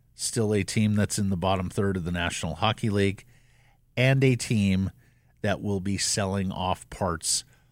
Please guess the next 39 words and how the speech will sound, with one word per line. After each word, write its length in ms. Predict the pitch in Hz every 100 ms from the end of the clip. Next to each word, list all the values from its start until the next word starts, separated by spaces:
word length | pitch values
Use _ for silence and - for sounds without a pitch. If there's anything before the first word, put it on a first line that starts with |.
| _ -
by 280 | 107 92 90
the 100 | 90
March 320 | 87 82 -
eighth 300 | 78 76 - _ _ _ _ _ _ _
trade 340 | - 98 76 67
deadline. 500 | 69 - 62 - - _ _ _ _ _
Fantastic 960 | - 117 95 - - 143 139 - 120 -
article 440 | 104 90 - 78
today 480 | - - 73 64 - - _ _ -
from 240 | - 92
San-, 300 | 80 104 92 - -
Frank 300 | - 101 -
Saravelli 600 | 107 92 85 80 82 67
on 140 | 80
Daily 360 | 78 82 78 78
Faceoff, 520 | - 78 - 71 73 - - _ -
looking 380 | 110 120 127 113
at 160 | 98
Sean 360 | - 117 98 85
Monahan. 580 | 78 82 71 73 58 - - - - -
And, 100 | 98
of 100 | -
course, 260 | 101 87
this 240 | - 123 143
is 140 | 120
the 80 | 110
name 340 | 101 101 104
that 140 | 104 -
we 140 | 101
have 80 | 92
been 160 | 92 90
talking 380 | 92 87 98
about 280 | 90 87 92
for 160 | - 95
the 80 | 82
last 320 | 85 80 -
few 220 | - 71
weeks 360 | 73 113 - -
here 240 | 127